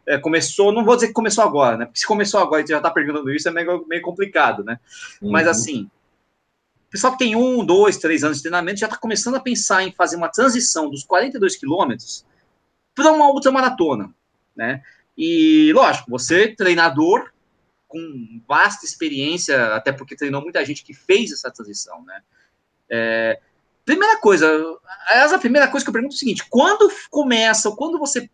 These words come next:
Speaker 1: pode começar a fazer essa, a, a pensar nessa transição? Porque eu acho que tem gente que, se bobear, já entra na assessoria pensando,
Speaker 2: Pula
Speaker 1: "Ó, eu quero
Speaker 2: fácil, né?
Speaker 1: fazer, <laughs> eu quero fazer ano que vem a não sei o quê", né? E não é assim, né?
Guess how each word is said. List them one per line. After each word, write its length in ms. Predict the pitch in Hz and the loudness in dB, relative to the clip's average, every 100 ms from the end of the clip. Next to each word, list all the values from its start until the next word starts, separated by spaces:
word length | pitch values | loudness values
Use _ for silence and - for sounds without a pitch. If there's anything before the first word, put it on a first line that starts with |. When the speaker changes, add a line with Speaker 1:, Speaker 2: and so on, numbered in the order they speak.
| _ | _
Speaker 1:
pode 360 | 208 240 285 202 | 2 6 4 2
começar 360 | 196 170 - 185 | -4 -6 -4 -4
a 40 | |
fazer 280 | 175 151 160 | -4 -4 -4
essa, 180 | 156 147 | -2 0
a, 800 | 131 113 107 107 110 - - 151 | 0 -2 -6 -12 -16 -12 -4 -2
a 20 | |
pensar 420 | 202 180 - 214 | 0 0 0 0
nessa 200 | 202 170 | 0 -6
transição? 480 | 143 139 120 - 101 | -8 -8 -8 -8 -10
Porque 180 | 101 151 | -10 -8
eu 40 | |
acho 100 | 160 | -10
que 80 | - | -10
tem 140 | 190 | -10
gente 260 | 151 151 - | -6 -6 -6
que, 220 | 202 202 202 _ _ _ _ _ _ _ _ - | -8 -8 -10 _ _ _ _ _ _ _ _ -6
se 180 | - | 0
bobear, 340 | 170 165 156 190 | 2 4 4 4
já 160 | 196 | 4
entra 220 | 165 185 196 | 0 0 -6
na 60 | |
assessoria 460 | 185 - 170 156 180 | -8 -6 -4 -2 -2
pensando, 320 | 196 - 165 | -6 -6 0
Speaker 2:
Pula 120 | 117 143 | 2 4
Speaker 1:
"Ó, 60 | |
eu 40 | 143 | 4
quero 200 | 117 - | 4 2
Speaker 2:
fácil, 140 | - | -8
né? 60 | 202 - - - | -10 -8 -12 -4
Speaker 1:
fazer, 220 | 151 131 _ _ | -4 -4 _ _
<laughs> 160 | _ - | _ -4
eu 100 | 156 | -2
quero 240 | - 208 | 0 0
fazer 420 | 202 214 147 185 | 2 2 4 4
ano 180 | 208 208 | 4 0
que 120 | 185 | -4
vem 260 | 147 160 190 | -4 -6 -4
a 140 | 196 202 | -4 -4
não 60 | |
sei 140 | 196 208 | -6 -8
o 60 | |
quê", 300 | - 165 120 | -6 -6 -4
né? 420 | 117 120 117 107 110 | -6 -8 -8 -10 -14
E 100 | 120 | -8
não 120 | 147 | -2
é 60 | 160 | 0
assim, 340 | - 180 139 | 0 -6 -10
né? 180 | 110 | -10